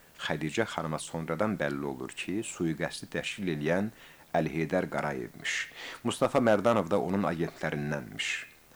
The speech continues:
Aktyor aləmində dolaşan qeybətlərə görə o biri cəhətdən də, rəngcə də Qarayevlə həmcinsmiş. İzi azdırmaq üçün Qarayev Bakıda söz çıxarır ki, Həsən bəyi qətlə yetirən ermənilərdir. Hər şeyin çox geridə qaldığı vaxtlarda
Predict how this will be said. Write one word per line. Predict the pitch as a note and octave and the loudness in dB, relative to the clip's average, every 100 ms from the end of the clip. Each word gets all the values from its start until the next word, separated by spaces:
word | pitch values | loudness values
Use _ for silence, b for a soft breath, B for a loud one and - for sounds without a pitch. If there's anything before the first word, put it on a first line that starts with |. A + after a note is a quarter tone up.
| - | 0
Aktyor | A#2 - B2+ G#2 | 0 4 6 6
aləmində | F2+ F2 F2 F2+ F2 | 6 4 4 2 2
dolaşan | E2 E2 F2+ F2 | 2 2 -2 0
qeybətlərə | F2 D#2+ D#2 - G2+ A2+ | 0 0 -2 2 4 4
görə | G#2 E2 B B B | 4 2 B B B
o | A#2 | 4
biri | A#2+ C3+ | 6 6
cəhətdən | G2 D#2+ - - C#2+ C2+ | 4 0 -2 -2 -2 0
də, | C2 - b b b | -2 -4 b b b
rəngcə | F#2 B2 D3 A#2+ G#2 | 4 6 6 6 4
də | F#2 E2 | 4 2
Qarayevlə | F2 F2+ F2 D#2 E2+ D#2+ - - - - - | 2 4 2 2 0 0 -6 -20 -20 -8 2
həmcinsmiş. | G#2+ F#2+ F2+ D#2+ - - - - - - - - | 4 4 2 -2 -4 -4 -2 -2 -6 -20 -6 2
İzi | C#3 D3+ | 6 8
azdırmaq | C#3+ B2 B2+ C#3+ D3 | 6 6 6 6 6
üçün | - C3 | 2 6
Qarayev | G#2+ B2 A#2+ - | 8 8 6 4
Bakıda | G2+ - G#2+ | 0 2 0
söz | - B2 - | 4 2 0
çıxarır | - F#2+ F2 | -2 2 2
ki, | E2+ C#3+ D#3 B B | 2 0 0 B B
Həsən | G2 - C#3+ A#2 | 2 4 4 6
bəyi | G2+ G#2+ | 6 6
qətlə | F2+ - A2+ | 0 2 4
yetirən | F2 - G#2 A#2 | 4 4 2 4
ermənilərdir. | F#2 F2+ E2+ D#2+ D#2 - - - - - - | 2 2 2 2 0 -2 -8 -18 -20 -10 -2
Hər | E3+ | 0
şeyin | - C3+ B2+ | 4 4 4
çox | - - - | 0 0 4
geridə | G2+ F#2+ F#2 | 6 6 4
qaldığı | E2 D#2 D#2+ E2 | 4 2 0 0
vaxtlarda | D#2 - E2 E2 G2+ | 0 0 0 2 0